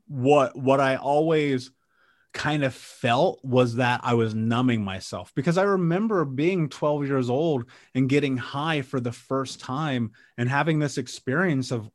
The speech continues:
"Oh man, the world isn't so dark right now." And, and carrying that over, and ultimately it just became a crutch. Because, uh, and you know what, and I don't feel like I was ever a functioning alcoholic, and I've never,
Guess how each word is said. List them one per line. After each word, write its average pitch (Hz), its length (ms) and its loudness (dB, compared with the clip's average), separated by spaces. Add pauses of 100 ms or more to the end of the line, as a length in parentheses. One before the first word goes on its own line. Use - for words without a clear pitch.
"Oh 127 220 -4
man, 120 340 0
the 110 100 -2
world 110 460 0
isn't 107 240 -6
so 101 180 -10 (160)
dark 110 320 -4
right 90 320 -10
now." 90 440 -20 (520)
And, 127 440 2
and 135 200 0
carrying 151 460 0
that 127 180 0
over, 135 380 0
and 127 160 0
ultimately 151 480 2
it 123 60 2
just 123 200 -4
became 120 320 -2
a 92 60 -10
crutch. - 760 -10 (280)
Because, 135 440 0 (200)
uh, 139 140 -6 (100)
and 160 160 2
you 151 80 4
know 143 80 2
what, 139 220 0
and 135 140 0
I 151 120 2
don't 139 320 -2
feel 139 140 0
like 131 160 0
I 131 40 2
was 123 120 2
ever 120 160 2
a 113 40 -4
functioning 123 380 -6
alcoholic, 139 600 -2
and 117 100 0
I've 113 100 -2
never, 123 420 2